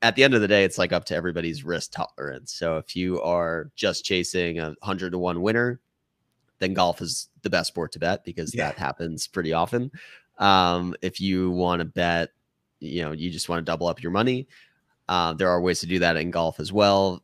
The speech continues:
Speaker 1: I wouldn't recommend doing outrights to the point where you're bet-, you're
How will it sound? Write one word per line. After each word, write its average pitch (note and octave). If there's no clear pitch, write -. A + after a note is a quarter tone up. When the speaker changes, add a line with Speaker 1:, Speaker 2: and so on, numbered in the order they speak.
Speaker 1:
I E2+
wouldn't E2+
recommend E2
doing E2+
outrights F2
to G2+
the F2
point G2+
where F#2
you're F#2+
bet-, F#2
you're F2+